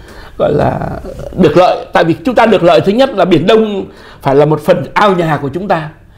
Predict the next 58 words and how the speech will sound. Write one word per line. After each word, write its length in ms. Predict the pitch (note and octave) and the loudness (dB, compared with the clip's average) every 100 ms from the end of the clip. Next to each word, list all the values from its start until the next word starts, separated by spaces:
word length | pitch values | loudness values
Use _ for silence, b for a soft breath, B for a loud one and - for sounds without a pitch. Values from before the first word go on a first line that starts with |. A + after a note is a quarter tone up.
| b b | b b
Không 200 | - C4 | 0 2
thể 120 | - | 2
tự 140 | C#3+ F3+ | -2 -2
nhiên 220 | G#3 G#3 | -2 0
có 120 | A#3 | 2
một 160 | A3+ G3+ | 0 2
người 200 | F#3 E3 | 2 4
nào 200 | D#3 C#3+ | 4 2
đó 360 | D#3 F#3+ B3 B3+ B B B | 4 4 4 2 B B B
đến 200 | F#3+ A3+ | 2 4
nhà 220 | B3 F#3+ | 4 2
mình, 260 | F3 E3 E3 | 2 0 2
đến 140 | F#3 | 2
ao 260 | B3+ G#3+ G3 F3 | 4 2 2 2
của 80 | |
mình 180 | E3 D#3+ | 0 0
bảo 140 | F3 D3+ | 0 2
đây 140 | G3+ | 4
là 100 | F3+ | 2
của 120 | C#3+ | 0
tôi 240 | C#3 F#3+ F3+ | 0 2 2
được. 240 | B2+ - - - - _ _ _ B B | -2 -8 -18 -18 -18 _ _ _ B B
Nhưng 120 | G#3+ | 2
mà 80 | G#3+ | 2
chúng 180 | F3 A#3 | 2 0
ta 300 | G#3 F#3 E3+ - - - - | 0 0 -2 -10 -20 -20 -2
thấp 120 | - - | -2 0
cổ 180 | D3 | -2
bé 180 | B2 E3 | 4 4
miệng 320 | A#3 A#3 - | 6 2 0
sao 160 | D3+ E3+ | -2 -2
nghĩa 120 | - E3+ | -2 -6
đó. 100 | F3+ | -4
Nhưng 120 | G3+ | 0
mà 140 | F#3 - B B B | 0 -2 B B B
dựa 300 | F#3 A#3+ D#4 | 2 4 6
vào 440 | G3+ F#3 E3+ F3 - - _ - | 6 4 4 2 -4 -20 _ -12
những 160 | G#3 G3 | -8 0
cái 100 | A#3+ | 4
hoạt 160 | F#3 F3 | 4 2
động 200 | E3+ E3 | -2 0
này, 180 | D3+ B2+ - _ _ - _ _ - - - - - | -2 -4 -14 _ _ -20 _ _ -20 -20 -20 -20 -4
chúng 140 | - G3+ | -2 2
ta 120 | F#3 | 2
cũng 160 | - E3 | 0 -4
có 100 | - | -4
thể 160 | F3+ C3+ | -4 -6
tiếp 100 | - A3+ | -4 -4
tục 160 | D3 - | -6 -6
được. 180 | C3+ B2+ B B B - | -10 -10 B B B 0
Thì 100 | F#3 F3+ | 2 4
Tổng 180 | F#3 C3 | 2 0
Bí 100 | A3 | 0
thư, 420 | A3+ A3 G3+ G3 | 2 2 4 4
ờ, 200 | G3 F#3 | 6 4
Nguyễn 200 | F3 G#3+ | 2 -2
Phú 160 | A3 C4 | -2 -4
Trọng, 220 | G3+ G3 | 2 2